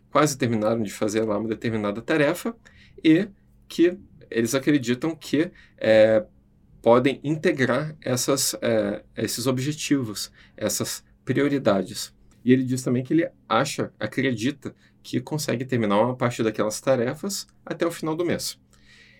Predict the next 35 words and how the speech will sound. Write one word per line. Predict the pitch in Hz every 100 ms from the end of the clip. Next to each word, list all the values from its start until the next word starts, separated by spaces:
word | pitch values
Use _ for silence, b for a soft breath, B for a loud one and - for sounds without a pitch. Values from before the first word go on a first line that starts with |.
| b
Então, | - 117 113 107 113 123 117
ele | 104
faz | 113 107
ali | 120 117 - 110
no | 123
final | 123 123 113 123
quase | - 127 139
um |
convite, | 131 156 151 - 110
né? | 98
"Se | -
você | 120 -
acha | 127 -
que | 131
a |
gente | 127
pode | - 117 107 104
trabalhar | - 110 110 110
junto, | 104 139 127 101
integrar | 117 113 110 107 113 123 -
os | -
nossos | 110 -
objetivos, | 110 104 110 - 160 113 - _ _ _ -
por | -
favor, | - 123
me | 127
avise." | 135 107 98 - - _ b b b
E | -
dele | 156 135
se | 131 139
despede | 151 - 127 127
com | 127 135 156
"Have | 120 107 113
a |
great | 107 120 131